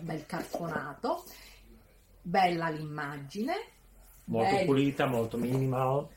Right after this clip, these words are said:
Speaker 1: Ecco, infatti questi sono i profumi. Poi, gragnocco lui, perché il founder Ben Gorman è un ex cestista, un armadio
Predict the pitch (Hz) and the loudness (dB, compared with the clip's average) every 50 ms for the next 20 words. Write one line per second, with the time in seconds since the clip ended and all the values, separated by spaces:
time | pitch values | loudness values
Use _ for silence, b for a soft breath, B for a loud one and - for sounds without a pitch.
0 | - - - 170 165 160 160 - - - - 233 262 254 196 - - 151 139 - | -16 -10 -8 -6 -6 -6 -6 -8 -10 -4 -2 0 0 0 0 -2 -2 -4 -4 -6
1 | - 175 - - 151 - - - - - 151 147 147 143 - - - - - - | -10 -10 -10 -10 -10 -10 -10 -12 -10 -10 -8 -8 -8 -10 -10 -14 -20 -20 -20 -20
2 | - - - - - - - - - - - - - - - - - - - - | -18 -18 -18 -18 -20 -20 -20 -20 -20 -20 -20 -20 -20 -20 -20 -20 -20 -20 -20 -18
3 | - - 170 165 160 - - - - - - - 160 156 - - 147 139 139 139 | -10 -8 -6 -6 -6 -10 -14 -18 -18 -20 -14 -10 -10 -10 -8 -6 -6 -6 -6 -4
4 | 160 220 339 415 - - B B B B B B B B B B B _ - 285 | -4 -4 -6 -6 -10 -12 B B B B B B B B B B B _ 4 4
5 | 214 190 190 190 226 269 339 - - - - - - - 170 175 185 190 175 156 | 4 4 2 0 -2 -4 -6 -10 -18 -20 -14 -12 -8 -8 -6 -4 -4 -4 -4 -4
6 | 143 - - - 240 196 160 147 147 185 220 190 139 143 139 - 180 175 - - | -6 -10 -4 -4 -2 -2 0 -2 -2 -2 -2 -4 -4 -4 -6 -8 -10 -10 -10 -10
7 | - 160 139 151 170 214 262 262 - 196 202 - - 185 160 160 170 196 214 214 | -8 -6 -4 -2 -2 -2 -4 -6 -6 -8 -10 -8 -4 -2 -2 -2 0 0 0 0
8 | 214 175 143 143 156 160 196 208 185 160 151 147 151 156 170 226 277 254 175 - | 0 -2 -2 -6 -6 -4 -4 -4 -4 -4 -6 -6 -6 -4 -4 -4 -4 -4 -6 -6
9 | 156 143 139 147 160 180 190 185 - - - - - - - - 165 135 - - | -8 -10 -10 -8 -8 -8 -8 -8 -12 -14 -14 -14 -16 -14 -10 -10 -10 -10 -10 -14
10 | - 151 147 147 139 - - - 214 247 277 - - - 170 - - - - - | -12 -12 -12 -12 -12 -14 -10 -8 -8 -8 -8 -10 -14 -18 -18 -16 -14 -16 -16 -16
11 | - 233 220 - - - - - - - - - | -18 -16 -16 -14 -14 -14 -16 -16 -20 -20 -20 -20